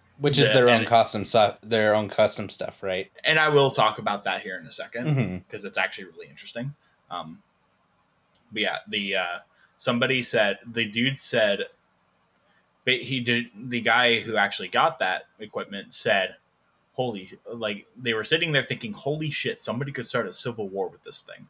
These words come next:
Speaker 1: And that is a direct quote, yes.
Speaker 2: That is a direct quote from the, from that individual. And they
Speaker 1: Which, I mean, we,
Speaker 2: report-,
Speaker 1: we can share, we
Speaker 2: they
Speaker 1: can share the
Speaker 2: reported
Speaker 1: name of
Speaker 2: these
Speaker 1: this.
Speaker 2: issues to Department of Homeland Security, F B I, fema,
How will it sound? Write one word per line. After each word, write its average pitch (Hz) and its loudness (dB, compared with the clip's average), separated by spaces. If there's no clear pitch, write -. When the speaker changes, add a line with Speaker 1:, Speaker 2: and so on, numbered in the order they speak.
Speaker 1:
And 127 0
that 131 6
is 147 6
a 131 6
direct 107 4
quote, 92 0
yes. 85 0
Speaker 2:
That 117 4
is 123 -2
a 123 4
direct 101 -2
quote 90 -10
from 92 -10
the, 82 -18
from 98 -12
that 85 -12
individual. 85 -16
And 101 0
they 120 0
Speaker 1:
Which, 214 2
I - 8
mean, 185 6
we, - 8
Speaker 2:
report-, 156 8
Speaker 1:
we 226 2
can 240 4
share, 196 6
we 175 4
Speaker 2:
they 190 6
Speaker 1:
can 226 6
share 156 6
the 147 2
Speaker 2:
reported 226 8
Speaker 1:
name 117 2
of 117 6
Speaker 2:
these 110 6
Speaker 1:
this. - 4
Speaker 2:
issues 107 0
to 107 -4
Department 156 0
of 160 0
Homeland 165 0
Security, 101 -4
F 123 0
B 165 4
I, 110 4
fema, 156 2